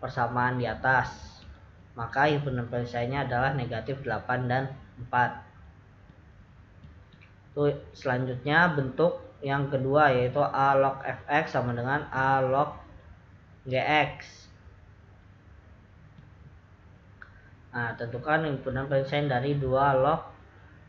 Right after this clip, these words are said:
dua X kurang tiga dan dua log X tambah tiga. Maka dapat kita selesaikan. Yang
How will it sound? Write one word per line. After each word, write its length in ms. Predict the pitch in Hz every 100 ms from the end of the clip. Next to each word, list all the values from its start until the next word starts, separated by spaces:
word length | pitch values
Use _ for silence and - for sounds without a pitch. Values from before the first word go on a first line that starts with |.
| -
dua 300 | 127 120 139
X 180 | 143 -
kurang 240 | 131 120 123
tiga 400 | 131 120 135 151
dan 240 | 143 131 127
dua 240 | 120 120
log 260 | 123 139 156 - -
X 320 | 139 143 -
tambah 320 | 120 123 127
tiga. 560 | - 123 139 139 120 120
Maka 640 | 120 104 123 143 160 - - - - - -
dapat 340 | 113 110 117 - -
kita 240 | - 120
selesaikan. 800 | - 123 - 120 113 135 147 170 - - - - - - - - - - - - -
Yang 80 | -